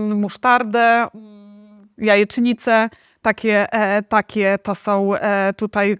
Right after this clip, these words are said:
e, mamy taką kolorystykę. E, później, e, no i rzeczywiście jest tak, jak powiedziałaś, że w zależności od tego, czy, e, maluch jest karmiony naturalnie,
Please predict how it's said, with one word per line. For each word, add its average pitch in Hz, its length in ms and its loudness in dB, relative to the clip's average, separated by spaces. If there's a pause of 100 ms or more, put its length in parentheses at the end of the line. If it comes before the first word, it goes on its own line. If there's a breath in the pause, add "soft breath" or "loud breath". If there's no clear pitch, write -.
e, 208 380 0
mamy 202 300 0 (440)
taką 240 300 -2
kolorystykę. 240 800 0 (420 soft breath)
E, 254 360 0
później, 359 840 0
e, 277 140 0
no 302 140 2
i 330 100 0
rzeczywiście 285 440 -4
jest 233 180 0
tak, 254 160 -2
jak 226 120 -2
powiedziałaś, 247 520 0
że 247 120 -2
w 226 60 -8
zależności 233 580 0
od 214 160 -4
tego, 220 280 -6
czy, 214 160 -6 (460 soft breath)
e, 226 440 2
maluch 214 340 0
jest 220 140 -4
karmiony 214 440 -2
naturalnie, 226 840 0